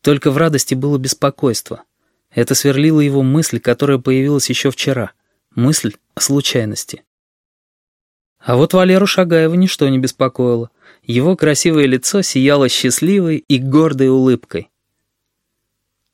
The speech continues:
«Стаське, наверное, обидно», подумал Серёжа. Отыскал Стасика глазами.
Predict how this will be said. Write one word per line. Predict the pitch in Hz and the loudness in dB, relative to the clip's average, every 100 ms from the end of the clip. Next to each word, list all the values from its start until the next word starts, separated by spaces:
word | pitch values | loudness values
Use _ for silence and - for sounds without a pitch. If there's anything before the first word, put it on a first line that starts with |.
| _ | _
«Стаське, | - - - 123 - 127 | -12 -8 -4 -4 -2 0
наверное, | 120 117 117 113 113 | 0 0 -2 -2 -4
обидно», | 113 117 113 98 - _ _ | -2 -4 -4 -8 -12 _ _
подумал | - 117 117 113 107 | -2 0 0 0 -2
Серёжа. | 120 113 107 104 - _ _ _ _ | -2 0 -2 -4 -12 _ _ _ _
Отыскал | - - 143 - 170 | -6 0 0 2 0
Стасика | 160 - 143 - 135 | 0 0 -2 -2 -2
глазами. | 135 135 127 123 110 98 | 2 2 2 -2 -4 -10